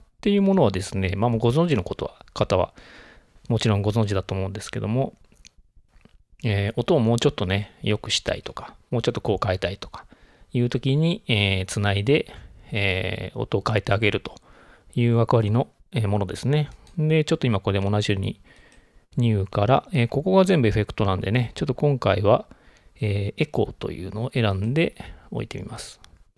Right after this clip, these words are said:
まあ、これエコーって名前ついてますけどもね、えー、通常はディレイと言われるエフェクターですね。まあ、このソフトではエコーというふうに呼んでます。で、ちょっとこれを、えー、つないであげると。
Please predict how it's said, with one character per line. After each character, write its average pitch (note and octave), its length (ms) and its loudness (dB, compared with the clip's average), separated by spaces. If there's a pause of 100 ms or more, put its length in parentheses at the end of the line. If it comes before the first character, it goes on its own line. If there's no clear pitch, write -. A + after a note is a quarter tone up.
(1120)
ま D#3 280 2
あ、 - 40 -20 (120)
こ - 100 0
れ D#3 100 2
エ F3+ 80 4
コ A#2+ 180 4
ー - 20 0
っ - 40 -4
て - 120 -2
名 G#2 120 2
前 G2+ 160 0
つ - 120 -2
い A2+ 60 2
て G#2+ 120 -2
ま G2+ 140 -2
す - 140 -12
け - 80 -8
ど G2+ 100 -6
も G#2+ 140 -2
ね、 B2 300 -2
え G#2+ 160 0
ー、 - 20 -2
通 F3+ 240 0
常 G3+ 220 4
は G3+ 180 2 (760)
デ B2+ 160 2
ィ D3 60 4
レ G#3 120 6
イ - 60 0
と - 280 -6 (240)
言 A2 160 0
わ G#2 80 2
れ G2+ 120 0
る G2 200 -4 (380)
エ A2+ 80 0
フ - 100 0
ェ - 40 0
ク - 100 -8
タ - 140 0
ー - 60 -8
で F#2+ 100 -14
す - 120 -8
ね。 C3+ 220 -2 (100)
ま D#3+ 140 2
あ、 - 20 0
こ F3 140 0
の G3+ 80 2
ソ C4 140 -2
フ - 80 -6
ト F#3 100 2
で F3 100 2
は A3+ 180 0
エ C#3+ 120 2
コ A2 160 0
ー - 100 -6
と - 100 -8
い - 20 -4
う - 40 -8
ふ - 40 -6
う - 20 -2
に D#3 100 0
呼 G2 80 0
ん - 20 -4
で F2 80 -6
ま D#2+ 120 -10
す。 - 180 -16 (800)
で、 - 100 -10
ち - 40 0
ょ G3 60 2
っ - 20 -2
と C#3+ 100 0
こ B2+ 160 0
れ B2+ 120 4
を、 E3 340 4
え G2+ 760 -2
ー、 - 20 -12
つ - 120 -6
な G#2 120 4
い G#2+ 40 2
で G2+ 80 -4
あ G2 80 -6
げ G2 100 -8
る G2 120 -10
と。 - 100 -16